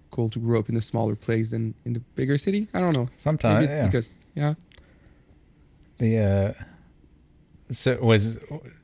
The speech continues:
Speaker 2: were you playing in bands when you were living in this smaller town?
Speaker 1: Yeah, I s-, started playing in bands when I was twelve.
Speaker 2: Yeah.
Speaker 1: Started, uh, booking shows when I was fourteen years old.
Speaker 2: Fourteen?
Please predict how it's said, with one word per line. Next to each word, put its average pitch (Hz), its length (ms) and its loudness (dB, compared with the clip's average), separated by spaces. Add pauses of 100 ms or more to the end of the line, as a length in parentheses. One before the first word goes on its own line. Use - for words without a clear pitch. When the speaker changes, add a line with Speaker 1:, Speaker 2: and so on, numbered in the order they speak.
(140)
Speaker 2:
were 117 140 8
you 110 140 10
playing 107 300 8
in 92 120 8
bands 98 420 8
when 113 100 6
you 113 80 8
were 113 60 6
living 117 280 6
in 110 120 6
this 110 340 4
smaller 117 400 4
town? 139 240 4 (800)
Speaker 1:
Yeah, 156 340 2
I 139 40 2
s-, - 160 -2 (500)
started 139 280 0
playing 147 200 4
in 131 120 2
bands 123 200 2
when 123 100 0
I 120 40 0
was 117 200 -2
twelve. 117 380 0 (460)
Speaker 2:
Yeah. 92 180 4 (340)
Speaker 1:
Started, 123 460 2
uh, 113 200 4
booking 151 380 2
shows 120 220 0
when 123 120 4
I 117 60 4
was 117 280 0 (840)
fourteen 156 540 2
years 160 120 0
old. - 80 -20
Speaker 2:
Fourteen? 147 640 6